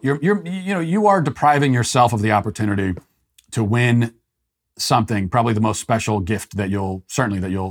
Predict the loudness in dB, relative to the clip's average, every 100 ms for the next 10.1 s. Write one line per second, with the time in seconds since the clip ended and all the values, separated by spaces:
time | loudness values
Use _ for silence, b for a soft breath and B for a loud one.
0 | -6 -6 -4 -2 -4 -6 -2 0 0 -2
1 | -4 -2 -2 -4 -4 -2 0 0 -2 -4
2 | -4 -4 -4 -2 -4 -4 -4 -2 0 0
3 | 2 2 2 0 0 2 2 2 2 0
4 | 0 -4 -2 -4 -4 -2 2 2 0 -2
5 | -4 B B B B -4 0 4 4 2
6 | 0 2 2 0 -6 -2 0 4 4 4
7 | 0 -2 4 4 6 2 2 -2 -2 0
8 | 0 0 0 -2 0 0 2 2 0 -2
9 | -4 -2 0 0 0 0 0 0 -2 -4
10 | -8